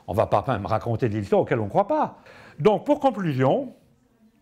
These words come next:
c'est le fait de ne pas croire à l'effondrement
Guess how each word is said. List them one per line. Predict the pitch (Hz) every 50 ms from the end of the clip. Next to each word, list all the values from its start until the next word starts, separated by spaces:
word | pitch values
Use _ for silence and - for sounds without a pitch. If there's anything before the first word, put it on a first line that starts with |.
| _ _ _ - - _ _ _ _ _ _ _ _
c'est | - - - 185
le | 175 180 190
fait | 185 - 214 190 139
de | 143 131
ne | 127
pas | 123 - 277 277
croire | 269 - - 233 214 180
à | 156
l'effondrement | 151 147 143 - 151 127 135 135 131 143 165 202 196